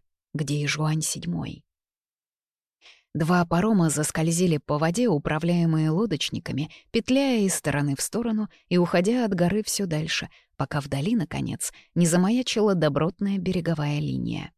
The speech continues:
К краю болота приткнулись мелкие здания на сваях, уходящих глубоко под воду, а за ними низкая стена от паводков, которая намечала извилистую дорогу, проходившую вдоль границы болота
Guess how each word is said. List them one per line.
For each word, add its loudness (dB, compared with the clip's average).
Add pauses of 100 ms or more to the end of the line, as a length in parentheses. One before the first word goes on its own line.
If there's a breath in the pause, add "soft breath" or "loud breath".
(640)
К -10
краю 4
болота 4
приткнулись 0
мелкие 2
здания 4
на 2
сваях, 0
уходящих 0
глубоко -2
под -4
воду, -8 (360 soft breath)
а -2
за 2
ними 4
низкая 2
стена 0
от -8
паводков, -4 (220 soft breath)
которая 0
намечала 2
извилистую 0
дорогу, 0 (200 soft breath)
проходившую 0
вдоль -2
границы 0
болота -2